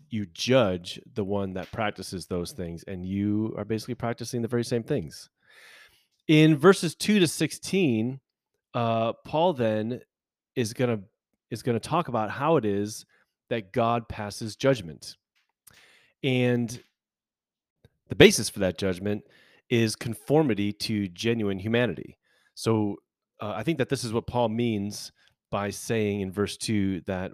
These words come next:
you know, "And we know that the judgment of God is according to truth, um, upon the ones who practice such things." I think what Paul's getting at is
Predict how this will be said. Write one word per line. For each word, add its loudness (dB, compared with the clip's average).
you -8
know, -8
"And -6
we -2
know 4
that -2
the -10
judgment -2
of -6
God -2
is -6
according -4
to -12
truth, -6
um, -4
upon -2
the 0
ones -2
who -8
practice -6
such -6
things." -12
I -8
think 2
what 0
Paul's 6
getting 2
at -2
is 0